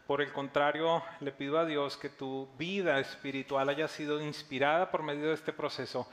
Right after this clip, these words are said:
y que el día de hoy, eh, puedas recibir capacitación para ser usado por Dios. No sé si hay alguien que quiere ser usado por Dios. ¿Y quién quiere ser usado de una manera poderosa por Dios?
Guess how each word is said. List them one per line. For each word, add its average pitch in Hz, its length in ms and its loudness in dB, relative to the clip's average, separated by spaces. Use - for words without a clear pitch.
y 147 120 2
que 151 260 4
el 147 120 -4
día 170 300 6
de 208 140 6
hoy, 151 280 6
eh, 139 420 2
puedas 156 440 4
recibir 151 500 0
capacitación 175 1000 2
para 147 240 2
ser 151 340 2
usado 143 500 4
por 135 160 -2
Dios. 120 360 0
No 143 100 0
sé 156 100 0
si 165 120 0
hay 170 80 6
alguien 160 260 2
que 151 120 -2
quiere 143 200 2
ser 151 160 -2
usado 147 400 4
por 131 140 0
Dios. 127 420 2
¿Y 165 80 4
quién 165 240 2
quiere 175 240 4
ser 175 180 2
usado 170 300 4
de 170 80 2
una 165 80 2
manera 151 400 4
poderosa 147 680 4
por 120 160 2
Dios? 117 400 -2